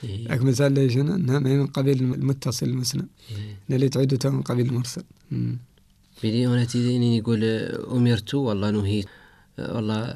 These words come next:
Speaker 1: أمرنا"، "والله نهينا".
Speaker 2: مم.
Speaker 1: يعني نقولها صحابي به اللي لقى، لقي النبي صلى الله عليه
Speaker 2: لقي
Speaker 1: وسلم.
Speaker 2: النبي صلى الله عليه وسلم. أغلب
Speaker 1: إيه.
Speaker 2: الحال نعد هو الإمام.
Speaker 1: مم.
Speaker 2: مم.
Speaker 1: مم. نعم.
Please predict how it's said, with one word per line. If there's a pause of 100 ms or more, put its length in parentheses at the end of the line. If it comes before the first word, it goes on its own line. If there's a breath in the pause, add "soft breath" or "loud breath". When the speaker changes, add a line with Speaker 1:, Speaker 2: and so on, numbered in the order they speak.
(100)
Speaker 1:
أمرنا"،
"والله
نهينا".
Speaker 2:
مم.
Speaker 1:
يعني
نقولها
صحابي
به
اللي
لقى،
لقي
النبي
صلى
الله
عليه
Speaker 2:
لقي
Speaker 1:
وسلم.
Speaker 2:
النبي
صلى
الله
عليه
وسلم. (100)
أغلب
Speaker 1:
إيه.
Speaker 2:
الحال
نعد
هو
الإمام.
Speaker 1:
مم. (360)
Speaker 2:
مم.
Speaker 1:
مم. (180)
نعم.